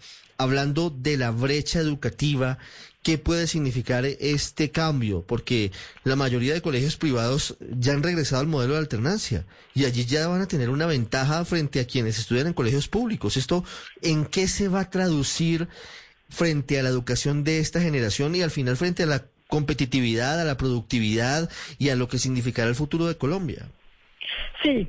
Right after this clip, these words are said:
Speaker 2: eh, lo que, lo que está pasando, digamos, nosotros tenemos un país absolutamente desigual, inequitativo, eh, digamos, tenemos unos récords y unos puestos en eso que son verdaderamente tristes y difíciles,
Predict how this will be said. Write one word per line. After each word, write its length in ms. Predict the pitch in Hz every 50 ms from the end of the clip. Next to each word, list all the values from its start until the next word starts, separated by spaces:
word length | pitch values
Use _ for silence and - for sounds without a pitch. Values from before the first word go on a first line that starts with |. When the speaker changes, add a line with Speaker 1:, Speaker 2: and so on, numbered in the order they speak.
| - - -
Speaker 2:
eh, 580 | - 240 240 233 - - - - 254 240 - -
lo 180 | 233 247 240 220
que, 80 | -
lo 140 | 254 247 254
que 80 | 214 262
está 180 | - - 269
pasando, 420 | 254 294 320 339 339 302 302 302 302
digamos, 240 | 277 240 240 226 226
nosotros 300 | 233 277 302 - 339 -
tenemos 240 | 277 233 247 262
un 100 | 277 262
país 240 | 247 269 269 262 247
absolutamente 600 | 277 262 294 226 196 190 214 220 233 233 - 247
desigual, 440 | 240 240 - 214 185 196 185 196 214
inequitativo, 1000 | 220 220 226 - 208 185 190 175 - 208 208 214 214 214 220 226 214 214 220 202
eh, 280 | 185 175 - - - -
digamos, 360 | - 196 185 180 180 196 190
tenemos 320 | - 180 190 185 202 208 226
unos 240 | 226 226 226 226
récords 480 | 233 233 233 214 - - 226 214 220 -
y 60 | 208
unos 200 | 190 196 208 202
puestos 400 | - 226 214 202 - 233 240 233
en 80 | 202 185
eso 220 | 185 175 - 220
que 100 | 220 226
son 180 | 185 - 180 180 - -
verdaderamente 600 | - 220 202 202 208 185 180 185 208 214 - 233 202
tristes 420 | - 226 233 208 - - 233 214
y 60 | 233
difíciles, 520 | 208 180 - - 208 180 - 190 190 202